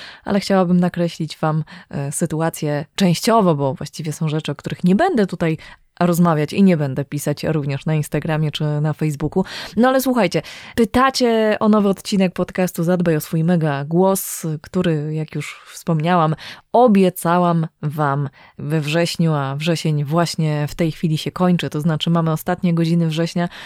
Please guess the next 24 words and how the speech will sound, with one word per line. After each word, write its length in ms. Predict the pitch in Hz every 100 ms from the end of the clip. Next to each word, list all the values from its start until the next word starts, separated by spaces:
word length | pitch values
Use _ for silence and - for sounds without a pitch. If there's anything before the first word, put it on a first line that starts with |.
| - - - - - -
No, 220 | 226 262
ja 140 | 247
jestem 240 | 233 214 220
trochę 240 | 202 226
zasypana 720 | 208 208 - 202 202 190 180 -
robotą, 560 | 180 170 170 180 180
no 140 | 185 254
i 100 | 262
między 300 | 247 226 214
innymi 480 | 196 196 190 190 190 _ _ _
praca 640 | - 190 190 190 175 170 170 _ _
jest 500 | 160 156 147 - - _ _
powodem, 520 | - 254 185 151 139 135 -
dla 160 | 170 175
którego 420 | - 156 135 147 -
nowych 340 | 165 175 165 -
odcinków 520 | 143 - 147 147 139 _ -
nie 200 | 170 160
ma. 140 | 87
Pomyślicie 680 | - 285 285 262 - 247 226
sobie 300 | - 226 220
i 60 | 208
pewnie 300 | 196 202 190
powiecie: 420 | 165 170 180